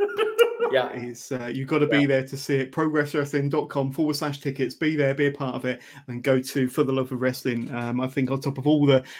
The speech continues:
Speaker 2: fantastic names that are gonna be there, you've gotta be there to see Lana Oki. Wow. Unbelievable. That's gonna shift a
Speaker 1: You know
Speaker 2: few
Speaker 1: what? We're, we're
Speaker 2: tickets,
Speaker 1: gonna,
Speaker 2: isn't it?
Speaker 1: we're gonna go from
Speaker 2: <laughs>
Speaker 1: the most attended show at the ballroom for years and years and years to,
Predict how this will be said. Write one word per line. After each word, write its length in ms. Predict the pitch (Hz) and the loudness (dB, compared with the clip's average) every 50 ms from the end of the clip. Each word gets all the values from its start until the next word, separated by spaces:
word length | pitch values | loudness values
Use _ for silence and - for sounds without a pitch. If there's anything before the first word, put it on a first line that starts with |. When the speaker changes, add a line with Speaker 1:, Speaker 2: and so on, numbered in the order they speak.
| - - - | -20 -16 -6
Speaker 2:
fantastic 560 | - 139 131 127 135 151 147 143 - 147 143 | -2 -2 -2 0 0 -2 -4 -2 -2 0 2
names 220 | 147 151 151 139 147 | 4 6 6 6 4
that 80 | 143 | 2
are 40 | 139 | 4
gonna 200 | 139 143 135 127 | 4 2 2 4
be 220 | 135 147 143 147 139 | 6 6 6 6 6
there, 280 | 135 123 120 113 110 - | 4 2 2 0 -2 -4
you've 140 | 143 135 135 | -4 -4 0
gotta 220 | - 147 151 151 | 2 2 2 2
be 160 | 151 143 131 123 | 2 2 2 2
there 160 | 120 120 120 | 2 0 -2
to 120 | 120 - 127 | -4 -6 -6
see 200 | - 139 127 123 | -2 -2 0 0
Lana 320 | 127 123 120 120 113 117 | 0 -2 -2 -4 -6 -4
Oki. 360 | 120 120 120 - - 110 95 _ _ _ _ _ _ _ _ - | -4 -6 -6 -6 -10 -14 -14 _ _ _ _ _ _ _ _ -10
Wow. 480 | 117 117 123 120 113 107 104 104 104 _ _ _ _ - 202 | -6 -4 -4 -2 -2 -4 -6 -8 -12 _ _ _ _ -12 -6
Unbelievable. 600 | 135 123 123 117 117 113 117 120 117 110 110 110 | -4 -4 -4 -2 -4 -2 -2 -2 -2 -2 0 0
That's 180 | 135 147 139 - | 0 0 2 4
gonna 200 | - 127 120 110 | 4 4 4 4
shift 280 | - - 113 - - | 2 0 -2 -2 2
a 40 | 120 | 4
Speaker 1:
You 20 | 185 | 8
know 60 | 180 | 8
Speaker 2:
few 80 | 165 139 | 8 8
Speaker 1:
what? 120 | - 156 | 8 6
We're, 80 | 160 165 | 4 6
we're 40 | 180 180 | 6 6
Speaker 2:
tickets, 80 | 180 208 | 6 8
Speaker 1:
gonna, 80 | 214 | 6
Speaker 2:
isn't 160 | - - - - | 6 4 4 2
it? 40 | |
Speaker 1:
we're 80 | 185 185 226 233 | 4 6 6 6
gonna 140 | 233 220 - | 6 6 8
go 260 | 220 208 196 147 123 | 8 8 8 6 2
from 260 | - - - 139 127 | -2 -2 -2 -2 0
Speaker 2:
<laughs> 200 | 131 127 - - | 0 -2 -2 2
Speaker 1:
the 520 | 220 196 - 247 214 - - - 196 - - - 170 | 2 2 4 4 0 2 0 -2 -4 -4 -4 0 6
most 240 | 175 170 165 - | 6 6 6 6
attended 560 | 165 165 - - - 196 208 208 196 190 190 196 | -4 -6 -8 -6 -4 -2 -2 -2 -2 -4 -6 -4
show 300 | - - 202 180 170 151 | 0 2 4 6 4 4
at 60 | 131 | 2
the 60 | 131 | 0
ballroom 680 | - 143 139 143 147 151 147 139 135 120 113 113 - - | -2 0 2 4 4 2 2 0 -2 -2 -2 -4 -8 -6
for 300 | - 127 123 120 113 - - - 131 131 | -4 -2 -2 -2 -4 -8 -14 -20 -14 -8
years 360 | 156 160 165 170 160 160 - | -4 -2 -2 -2 -2 -4 -6
and 100 | 151 143 | -8 -4
years 340 | 143 147 143 135 - 131 135 | -2 -2 -2 -2 -2 -6 -6
and 140 | 135 131 | -6 -2
years 340 | 135 143 147 139 127 113 - - - - - - - - | 2 4 4 4 4 2 2 2 2 0 0 -4 -4 -2
to, 240 | 131 127 123 120 | 0 2 2 0